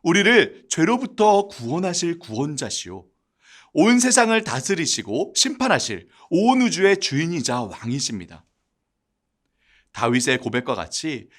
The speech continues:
예수님을 구주로 믿는 자는 거룩한 옷, 즉 하나님 나라 백성이라는 새로운 정체성을 갖습니다. 그리고 매일 새벽마다 이슬이 맺히듯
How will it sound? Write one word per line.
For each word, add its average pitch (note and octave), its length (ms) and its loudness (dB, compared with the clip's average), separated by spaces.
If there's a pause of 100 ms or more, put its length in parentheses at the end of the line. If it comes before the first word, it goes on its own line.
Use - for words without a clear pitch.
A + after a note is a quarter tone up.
(120)
예수님을 A#3 540 2
구주로 G#3+ 380 -4
믿는 E3+ 320 -2
자는 G#2 420 -8 (280)
거룩한 D#3 760 -8
옷, B2+ 300 -2 (240)
즉 - 420 2 (200)
하나님 B3 400 4
나라 A3 260 6
백성이라는 C#3+ 800 -2
새로운 F3+ 440 -2
정체성을 A#2+ 600 -8
갖습니다. F2 580 -14 (840)
그리고 G2 500 -10 (240)
매일 B2+ 560 -4
새벽마다 E3 720 -4 (220)
이슬이 B3 380 0
맺히듯 B2+ 520 -4